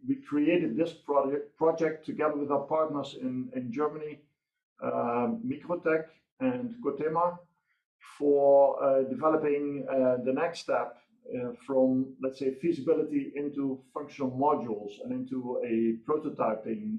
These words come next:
uh, activity. And this is what we're gonna dis-, uh, present in this, uh, presentation. Maybe can you give the next, uh, slide? Uh, so as,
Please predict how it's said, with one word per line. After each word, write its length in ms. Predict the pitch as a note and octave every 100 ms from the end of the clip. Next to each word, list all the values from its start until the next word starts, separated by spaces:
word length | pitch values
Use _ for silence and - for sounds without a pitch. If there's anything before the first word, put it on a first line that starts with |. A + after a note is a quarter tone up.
| -
uh, 360 | A2 A2 G#2+ A2 -
activity. 360 | - C#3 - - _ _
And 120 | A2+ B2
this 120 | C3+
is 160 | C#3+
what 160 | C3+ C3+
we're 80 | C3+
gonna 240 | C3+ C3
dis-, 300 | A#2 B2+ -
uh, 240 | B2 A#2+ A#2 -
present 460 | C3 C3 A#2 A2+ - _ _ _ _ _ _ _ -
in 260 | A#2+ A#2 A2
this, 340 | A2+ A2 -
uh, 180 | G#2+ G#2 -
presentation. 640 | A#2+ A2 G#2+ A2 G#2+ - - _ _ _ _ _ _ _ _ _ _ _ -
Maybe 240 | A#2 C3
can 100 | B2+
you 120 | B2
give 140 | B2 - -
the 140 | A#2+
next, 220 | A2+ - -
uh, 120 | A2+ D#3 G#2 - - _ _
slide? 340 | - D3+ D#3+ F3 - _ _ _ _ _ _ _ _ _ _ B2+
Uh, 300 | B2+ B2+ C3
so 380 | C#3+ D#3 D#3+ -
as, 180 | D#3+